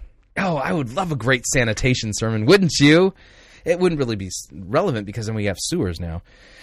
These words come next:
Rationalistic books of sermons in which subjects of this description are treated with grand pathos w-, will show you that I am not slandering the rationalists of that age. So apparently he had, there was proof.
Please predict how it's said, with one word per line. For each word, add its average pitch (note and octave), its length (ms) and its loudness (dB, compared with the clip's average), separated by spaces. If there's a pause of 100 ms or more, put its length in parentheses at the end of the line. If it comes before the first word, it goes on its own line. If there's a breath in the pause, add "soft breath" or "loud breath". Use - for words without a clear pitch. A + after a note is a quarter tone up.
(440 loud breath)
Rationalistic G#3+ 720 2
books E3+ 340 0
of D3+ 100 -2
sermons F#3+ 480 2
in D3 200 2
which E3+ 160 0 (200)
subjects G3 380 2
of D#3 100 2
this C#3+ 180 -2
description D#3+ 440 0
are C#3+ 60 4
treated E3 340 0
with C#3 160 -2
grand F#3+ 500 2
pathos D3+ 540 0 (100)
w-, C3 220 -4 (140)
will C#3+ 200 0
show G#3+ 380 4
you A#2+ 320 0 (260 soft breath)
that C#3+ 120 4
I D3 100 8
am C#3 160 6
not F3 260 2
slandering D#3+ 640 2
the A#2+ 80 2
rationalists B2+ 560 2
of A#2 80 -4
that A#2 220 4
age. C3 220 4
So D3 100 -2
apparently G3+ 420 -4
he F#3 160 -2
had, E3+ 280 0
there D#3+ 100 4
was G3 160 0
proof. B3 360 -4